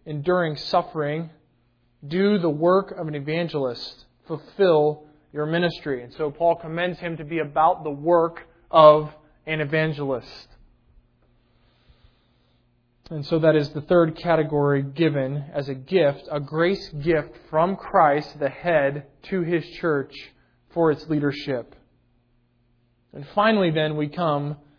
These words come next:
to the final category, and these are linked together, and that being the shepherds, the pastors, and teachers. And you have probably read or heard the term pastor-teacher. That comes directly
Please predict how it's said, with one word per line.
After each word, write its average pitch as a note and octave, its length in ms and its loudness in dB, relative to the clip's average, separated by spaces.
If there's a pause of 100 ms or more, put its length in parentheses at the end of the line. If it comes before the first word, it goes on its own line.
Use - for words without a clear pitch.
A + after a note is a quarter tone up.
(180)
to D#3 80 -8
the D3 100 -8
final F3+ 320 2
category, C#3+ 760 0 (300)
and C#3 140 -16
these E3+ 240 -4
are F3 260 4
linked E3 240 -2
together, C#3+ 460 0
and C#3+ 100 -6
that D#3+ 180 -2
being C#3+ 400 -10
the D#3 120 -2
shepherds, D3+ 760 -4 (760)
the B2 80 -12
pastors, C#3 1000 -2 (520)
and C#3 180 -6
teachers. C#3+ 760 -6 (1200)
And D3+ 260 -4
you F#3+ 380 2
have D#3+ 340 0
probably F3+ 480 4
read F3 400 4
or D3+ 300 0
heard F3 520 0 (200)
the F3+ 80 -8
term F3 320 -8
pastor-teacher. F3 1000 -4 (460)
That D#3+ 220 -4
comes F#3 260 -4
directly E3 400 2